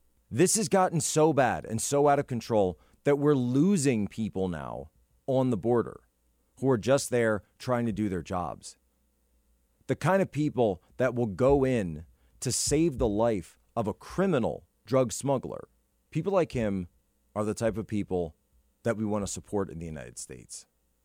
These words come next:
that we want to honor. These are the type of people that we should be doing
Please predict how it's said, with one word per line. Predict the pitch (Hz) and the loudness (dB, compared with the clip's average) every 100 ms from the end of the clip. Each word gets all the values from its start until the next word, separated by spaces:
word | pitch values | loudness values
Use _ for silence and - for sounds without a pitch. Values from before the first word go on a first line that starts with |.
| _ _ - | _ _ -8
that | 113 | -6
we | 110 | -4
want | 110 104 104 _ _ - | -2 -2 -4 _ _ -10
to | 107 - - | -8 -8 -4
honor. | 95 101 85 - _ _ _ _ _ _ _ - | -2 -2 -4 -14 _ _ _ _ _ _ _ -6
These | 127 180 160 | -2 -2 -2
are | |
the | 147 | -4
type | - 135 | 0 -2
of | 98 | -2
people | 101 104 92 87 73 _ _ | -4 -4 -2 -4 -6 _ _
that | - 110 | -4 -2
we | 120 | -2
should | 113 | -4
be | 107 | -4
doing | 90 110 107 | -2 -2 -2